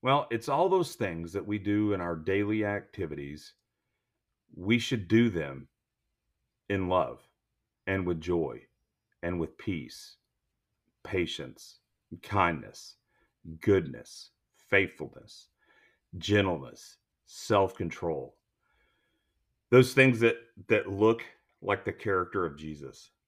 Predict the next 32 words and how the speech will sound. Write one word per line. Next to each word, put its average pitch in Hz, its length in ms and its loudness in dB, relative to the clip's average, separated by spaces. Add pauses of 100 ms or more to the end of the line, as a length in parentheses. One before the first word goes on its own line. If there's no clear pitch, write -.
(300)
That's 120 480 2
the - 120 -4
fruit 87 560 -4 (260)
that - 140 -20
the 82 80 -8
Spirit 87 460 -6
produces 78 580 -10
in - 80 -20 (120)
us. - 180 -20 (1160)
So 104 140 -2
we 139 180 2
can't 160 340 4 (540)
possibly 107 880 0 (200)
think 101 220 -2
we 101 100 0
can 87 200 -4
pull 101 280 -2
that 82 220 -4
off. 80 300 -6 (240)
That's 113 320 0
not 123 200 2
gonna 107 160 0
happen - 400 -8 (140)
unless 85 400 -6
we 110 180 0
are 73 200 -8 (180)
desperately 80 720 -4
dependent 73 640 -12 (840)
on 92 220 0
the 85 100 -4
Holy 78 300 -8
Spirit - 520 -16